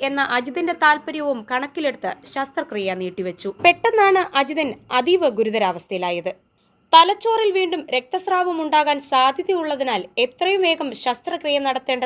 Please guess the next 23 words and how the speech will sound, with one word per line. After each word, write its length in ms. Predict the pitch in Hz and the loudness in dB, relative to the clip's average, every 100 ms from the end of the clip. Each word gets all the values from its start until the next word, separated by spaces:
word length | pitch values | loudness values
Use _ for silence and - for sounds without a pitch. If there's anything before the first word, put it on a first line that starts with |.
| 247 | 0
സാഹചര്യമുണ്ടായി. 840 | 247 254 269 226 180 175 185 185 185 - _ _ - - - - - 294 | 2 2 0 -6 -6 -6 -2 -2 -4 -12 _ _ -20 -20 -20 -14 0 0
അച്ഛന്റെ 380 | - 427 427 370 | 2 2 2 4
ജീവൻ 260 | 381 370 277 | 2 2 2
രക്ഷിക്കാൻ 440 | 277 - - 330 330 - 339 | 2 -2 0 -2 -2 -6 -2
തന്റെ 220 | 359 440 440 | 2 2 4
പരീക്ഷ 280 | 381 370 359 339 | 2 0 -2 0
തടസ്സമാകരുതെന്നും 880 | 262 254 370 339 311 277 254 226 202 175 - - | 0 0 -2 -2 0 0 -2 -2 -4 -8 -14 -4
അത് 160 | 262 311 311 | -2 -2 -2
പിന്നീടൊരവസരത്തിൽ 1040 | 311 330 392 370 349 320 359 330 330 311 - 240 | 0 2 2 4 2 0 -2 -2 -2 -6 -4 0
ആകട്ടെയെന്നും 600 | 262 349 349 330 302 294 269 | 0 -2 -4 -4 -2 0 0
പറഞ്ഞ് 280 | 269 254 220 - 214 | 0 -2 -4 -4 -6
അക്ഷര 340 | - 233 196 - _ 277 | -4 -2 -2 -4 _ -4
കരൾ 220 | 285 330 247 | -2 0 0
പകുത്തു 280 | 196 190 202 | 0 -2 -4
നൽകാൻ 280 | 190 185 185 190 | -2 -2 -4 -6
മുന്നോട്ട് 420 | 220 226 208 185 175 | -6 -4 -4 -4 -6
വന്നു. 200 | 170 170 143 - _ _ _ _ _ _ 311 | -6 -8 -12 -20 _ _ _ _ _ _ 2
ഏപ്രിൽ 400 | 339 403 392 427 277 | 4 2 2 0 4
എട്ടാം 300 | 277 277 370 370 | 2 2 0 2
തീയതി 220 | 359 359 330 | 0 0 -2
നടന്ന 340 | 302 294 294 - | -2 -4 -4 0
കരൾമാറ്റ 500 | 247 262 320 320 320 311 | 0 0 -2 -4 -4 -4
ശസ്ത്രക്രിയയ്ക്ക് 640 | 294 - 285 269 262 269 | -4 -4 -2 0 0 -2